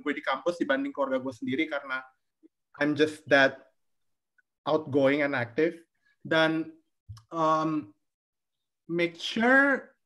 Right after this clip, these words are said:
make sure you study hard. You study hard and you play hard. Karena, um, believe me,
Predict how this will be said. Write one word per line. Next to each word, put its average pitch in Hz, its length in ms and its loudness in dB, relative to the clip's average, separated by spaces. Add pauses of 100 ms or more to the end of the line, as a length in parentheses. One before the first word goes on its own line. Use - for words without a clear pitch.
(240)
make 202 160 2
sure 254 160 0
you 208 240 4
study - 800 -4
hard. 165 320 -4
You 196 80 0
study 214 280 0
hard 196 280 2
and 151 160 -4
you 147 120 -6 (480)
play 135 240 -6
hard. 123 280 -4
Karena, 175 480 0 (480)
um, 160 520 0 (400)
believe 156 440 0
me, 226 440 -2